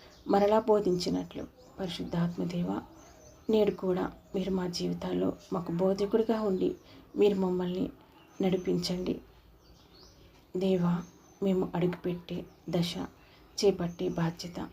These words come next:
పరిచర్య, అది మరి ఏదైనా కావచ్చు.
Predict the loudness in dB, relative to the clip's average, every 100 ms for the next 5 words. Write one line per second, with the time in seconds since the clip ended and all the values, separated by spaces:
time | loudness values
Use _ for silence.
0 | -16 -20 -16 -6 -4 -2 -4 -4 -4 -6
1 | -12 -20 -20 -20 -12 -2 -2 0 -2 -2
2 | -8 0 0 2 2 4 8 8 6 -2
3 | -6 -8 -8